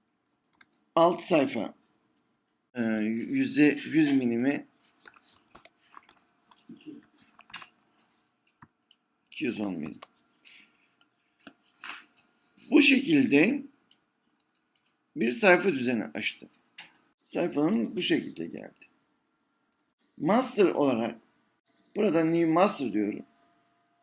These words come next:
Ve bu master'a iki yerine üç yazıyorum. Ve ön yüz ismini verdim. Gördüğünüz gibi üç tane sayfa master yan yana açıldı.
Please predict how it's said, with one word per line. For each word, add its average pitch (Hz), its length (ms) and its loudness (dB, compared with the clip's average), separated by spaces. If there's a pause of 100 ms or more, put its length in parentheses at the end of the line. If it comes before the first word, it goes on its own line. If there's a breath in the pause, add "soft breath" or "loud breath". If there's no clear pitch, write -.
(800)
Ve 190 140 2
bu 233 120 2
master'a 156 640 2 (920)
iki - 240 -4
yerine 165 240 8
üç 135 260 -4
yazıyorum. - 600 -8 (2000)
Ve 160 300 2 (480)
ön 170 340 6
yüz 110 440 -2 (1120)
ismini 107 360 -6
verdim. 92 340 -8 (1900)
Gördüğünüz 139 460 2
gibi 139 180 2
üç - 340 -2
tane 151 320 2
sayfa 147 400 0
master 143 480 0
yan 156 260 2
yana 113 160 -2
açıldı. - 360 -10